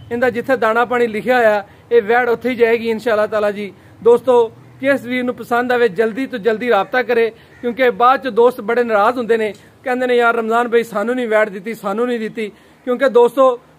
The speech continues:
ਜਿਸ ਵੀਰ ਦਾ ਬਿਆਨਾ ਜਾਂ ਟੋਕਨ ਹੋ ਜਾਂਦਾ ਹੈ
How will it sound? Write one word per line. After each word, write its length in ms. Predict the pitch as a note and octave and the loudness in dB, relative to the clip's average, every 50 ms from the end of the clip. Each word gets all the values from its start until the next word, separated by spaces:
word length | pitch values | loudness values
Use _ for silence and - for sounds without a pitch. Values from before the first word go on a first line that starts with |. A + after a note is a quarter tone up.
| _ - | _ -2
ਜਿਸ 220 | A3+ C#4+ C#4+ D4 | -2 -2 -2 -2
ਵੀਰ 260 | C4+ A#3+ A#3+ B3 B3 | -4 -6 -4 -4 -2
ਦਾ 140 | G#3+ B3+ A#3+ A3 | 2 2 2 2
ਬਿਆਨਾ 500 | F3+ A3+ A3 A3 A3+ B3 B3+ B3+ A#3+ A3 - _ _ _ | 2 2 0 2 2 2 2 2 0 -2 -6 _ _ _
ਜਾਂ 140 | F#3+ B3 B3+ B3 - - | -2 -2 -2 -2 -2 0
ਟੋਕਨ 300 | B3+ B3 - D4+ D4 C4+ | 0 0 0 0 0 0
ਹੋ 100 | A#3+ A#3 | 0 0
ਜਾਂਦਾ 260 | G#3+ A#3 A3+ G#3+ G#3 | 0 -2 0 0 0
ਹੈ 180 | G3 - - | 0 -2 -6